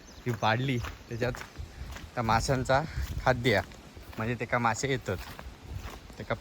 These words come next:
पेंड म्हणतात आणि ते पेंड कुसत घातलेले असतं आठ दिवस, तर काय चांगली कुसली नाही कारण कालच आणलंय. अरे बापरे,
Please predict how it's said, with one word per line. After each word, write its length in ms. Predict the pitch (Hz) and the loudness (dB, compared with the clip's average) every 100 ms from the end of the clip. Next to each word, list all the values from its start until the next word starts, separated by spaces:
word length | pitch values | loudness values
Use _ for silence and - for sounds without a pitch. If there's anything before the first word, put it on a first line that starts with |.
| - | 4
पेंड 200 | 151 156 | 6 8
म्हणतात 380 | 123 101 117 113 - - - - | 4 2 0 -2 -6 -16 -16 -10
आणि 320 | 95 104 110 113 - - - - | -4 -2 -2 -6 -8 -14 -14 -10
ते 40 | - | -2
पेंड 260 | 127 135 135 | 4 4 4
कुसत 180 | 127 | 0
घातलेले 400 | 135 123 117 127 | 2 2 4 4
असतं 220 | 104 - 107 | 4 6 6
आठ 140 | 104 | 6
दिवस, 340 | 95 107 120 - - - - | 2 0 0 -6 -16 -14 0
तर 100 | 113 107 | 2 4
काय 100 | 123 | 0
चांगली 380 | - 113 143 143 | 2 6 6 6
कुसली 400 | 151 139 156 165 | 4 2 6 8
नाही 260 | 147 127 | 8 8
कारण 200 | 127 139 135 - - - - - | 6 6 4 -6 -12 -12 -2 10
कालच 320 | 143 156 160 | 10 12 8
आणलंय. 360 | 131 120 123 190 - - - - - - - - - - - - - - - - - - - - - - - - - - - - | 8 8 6 4 0 -2 2 2 4 4 2 0 0 0 0 -2 -2 -4 -4 -6 -8 -8 -8 -6 -6 -6 -6 -4 -4 -6 -6 -4
अरे 200 | 113 131 | 2 6
बापरे, 380 | 120 95 120 | 8 6 6